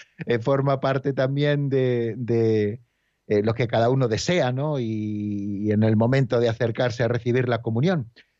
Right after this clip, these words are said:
Bueno, nos decía que si, eh, la muerte para cada uno es el fin del mundo. Bueno, evidentemente para cada uno la muerte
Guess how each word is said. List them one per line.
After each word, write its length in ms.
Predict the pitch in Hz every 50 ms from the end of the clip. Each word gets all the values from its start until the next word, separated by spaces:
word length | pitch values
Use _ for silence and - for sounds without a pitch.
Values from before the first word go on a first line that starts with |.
| _ _ -
Bueno, 140 | 208 214 202
nos 140 | 185 180 165
decía 280 | 175 165 - 214 233
que 160 | 233 - 208 180
si, 420 | - - - 165 160 151 147 147 -
eh, 180 | 143 135 135 131
la 300 | 131 131 131 127 127 127
muerte 680 | 135 147 196 220 208 - - 208 208 185 - - 139 113 _ _
para 180 | 147 - 143
cada 200 | - 170 160 160
uno 160 | 165 185 190 185
es 100 | - 170
el 80 | 139
fin 180 | 131 - 165 151
del 160 | 135 127 131
mundo. 540 | 143 196 233 202 160 135 123 107 90 92 - _ _ _ _ _ _ _ _ _
Bueno, 240 | - 131 190 220 208 -
evidentemente 680 | 139 135 139 165 185 170 214 208 214 220 208 240 226
para 240 | 220 - 170 160 160
cada 260 | - - 196 202 202
uno 240 | 202 214 220 214 202
la 120 | 190 165
muerte 480 | 165 170 202 196 190 - - 214 214 208